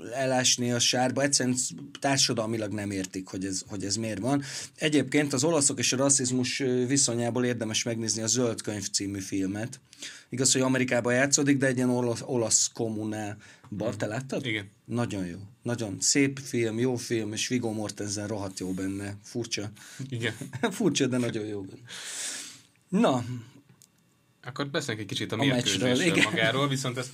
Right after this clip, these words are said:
Speaker 2: ö, átpasszolom neked, én ugyanis nem tudtam megnézni még a találkozót, még csak egy összefoglalóig sem jutottam el, úgyhogy mesélj,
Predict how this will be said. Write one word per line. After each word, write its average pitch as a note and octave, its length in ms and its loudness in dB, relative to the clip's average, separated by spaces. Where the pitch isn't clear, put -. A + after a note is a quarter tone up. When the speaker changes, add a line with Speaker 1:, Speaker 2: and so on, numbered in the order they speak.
Speaker 2:
ö, B2 140 0
átpasszolom A2 580 -6
neked, G#2 400 -8
én A2 100 -6
ugyanis G#2 360 -6
nem G2+ 280 -8
tudtam F#2 320 -8
megnézni F#2+ 400 -6
még F#2 140 -4
a F#2 60 -8
találkozót, G2 680 -6
még - 100 -16
csak - 140 -16
egy F#2+ 120 -8
összefoglalóig F#2+ 680 -6
sem G2 200 -6
jutottam F#2+ 420 -6
el, A2+ 160 -4
úgyhogy G#2 280 -8
mesélj, G2+ 500 -4